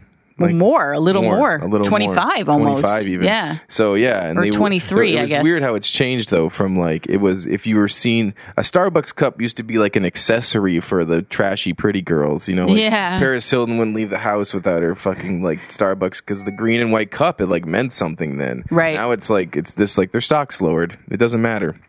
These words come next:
Speaker 2: And then
Speaker 1: Yeah.
Speaker 2: the coffee sucks.
Speaker 1: Well, they became the Ed Hardy of, of d-, consumer good
Speaker 2: Yeah,
Speaker 1: products,
Speaker 2: and, like, I'll
Speaker 1: drinks.
Speaker 2: still get a nice coffee from there if that's the only thing available. I don't
Speaker 1: If it's the
Speaker 2: care.
Speaker 1: only thing available. Well, and I mean,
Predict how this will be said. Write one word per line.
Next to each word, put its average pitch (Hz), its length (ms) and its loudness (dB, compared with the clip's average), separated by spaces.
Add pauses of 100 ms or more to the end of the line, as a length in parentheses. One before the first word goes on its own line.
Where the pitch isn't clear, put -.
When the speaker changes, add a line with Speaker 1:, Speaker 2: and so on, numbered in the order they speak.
Speaker 2:
And 104 120 -2
then 180 60 2
Speaker 1:
Yeah. 165 220 0
Speaker 2:
the 117 80 -2
coffee 113 180 -8
sucks. - 400 -4
Speaker 1:
Well, 262 240 4
they 262 240 0
became 214 500 0
the 180 220 2
Ed 156 220 2
Hardy 143 500 -2
of, 131 300 0 (260)
of 123 320 -2 (840)
d-, 147 200 0
consumer 143 720 2 (180)
good 131 340 0 (220)
Speaker 2:
Yeah, 127 100 2 (180)
Speaker 1:
products, 117 260 -6
Speaker 2:
and, 113 100 2
like, 123 120 2
I'll 135 140 4
Speaker 1:
drinks. - 80 -6
Speaker 2:
still 131 120 0
get 117 180 -2
a 101 80 0
nice 92 240 0
coffee 98 420 -4
from 110 220 -2
there 147 260 0
if 110 120 -8
that's 92 220 -4
the 104 120 0
only 98 180 0
thing 101 200 -6
available. 127 420 0
I 107 60 2
don't 107 140 -2
Speaker 1:
If 196 100 2
it's 190 80 2
the 233 60 4
Speaker 2:
care. 240 60 4
Speaker 1:
only 240 120 2
thing 220 140 0
available. 220 280 2
Well, 254 220 2
and 247 140 2
I 247 40 2
mean, 247 300 2